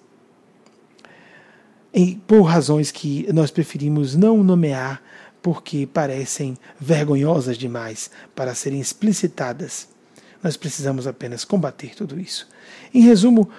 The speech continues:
qualquer qualidade feminina é vista como su-, com suspeita em mulheres ou em homens, e os atributos masculinos são sempre supervalorizados.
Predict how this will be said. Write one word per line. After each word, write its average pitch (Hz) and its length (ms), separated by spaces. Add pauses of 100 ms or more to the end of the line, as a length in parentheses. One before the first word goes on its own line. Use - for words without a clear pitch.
(260)
qualquer 240 400
qualidade 190 500
feminina 196 480
é 208 40
vista 180 340
como 175 260
su-, - 200
com 226 180
suspeita 190 760 (480)
em 226 140
mulheres 226 600
ou 170 80
em 156 120
homens, 254 480 (540)
e 240 300
os 208 560
atributos 190 600
masculinos 175 720
são 170 180
sempre 156 560 (300)
supervalorizados. 131 1300